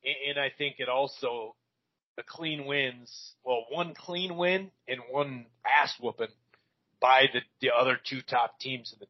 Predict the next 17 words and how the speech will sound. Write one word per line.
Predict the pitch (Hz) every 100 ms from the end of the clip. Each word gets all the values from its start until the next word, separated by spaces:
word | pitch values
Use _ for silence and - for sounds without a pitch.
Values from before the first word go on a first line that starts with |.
| - _ _
the, | 113
in | 107
the |
conference, | - 123 110 _ - -
you | -
know? | 139 131 - - -
So | 147
that, | 160 170 147
that, | 151 175 175 _ -
that | 196
kinda | 226 226 165
humbles | 196 220 175 147
you | 147
right | 147 147 139
there. | 156 147
Like, | 127 123 -
well, | 202 277 294 233